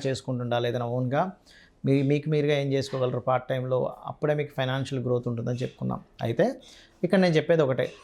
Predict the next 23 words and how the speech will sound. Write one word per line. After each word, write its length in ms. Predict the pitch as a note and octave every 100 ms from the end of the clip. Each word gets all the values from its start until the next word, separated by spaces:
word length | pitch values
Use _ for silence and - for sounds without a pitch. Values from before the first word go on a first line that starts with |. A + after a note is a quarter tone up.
| - _ _ - -
ఈ 140 | G3
కొత్త 260 | G3 F3+ F3+
సంవత్సరం 440 | G3 G3 G3 F#3
మొదలుతో 600 | E3 E3 E3 E3+ C#3 D3 - _ _ _ -
శని 240 | E3+ F#3
మార్పు 420 | F3 D#3 E3+ E3+
వల్ల 200 | F3 E3+
కొంతమందికి 460 | E3 D3+ C#3+ D3+ C#3+
అర్ధాష్టమ 500 | B2+ C#3+ D3 D3+ C#3
శనులు, 300 | C#3 C3+ C#3
అష్టమ 320 | C3 - C#3
శనులు, 460 | C3 C#3 C#3+ C#3+ -
ఏలినాటి 300 | C3+ C3+ B2+
శనులు 400 | C3 B2+ B2 - -
వస్తూ 220 | A#2+ -
ఉంటాయి. 260 | C3 B2 C3 - _ - - - -
ఈ 40 |
శని 220 | C#3 E3+ G3
యొక్క 220 | G#3 F3+
ప్రభావం 380 | E3 D#3 F3 F3
మీకు 180 | E3+ -
పాజిటివ్గా 540 | D3+ E3 E3 G#3+ G#3
పనిచేయాలి 720 | F3 D#3+ D3+ D3 C#3+ C#3+ D3+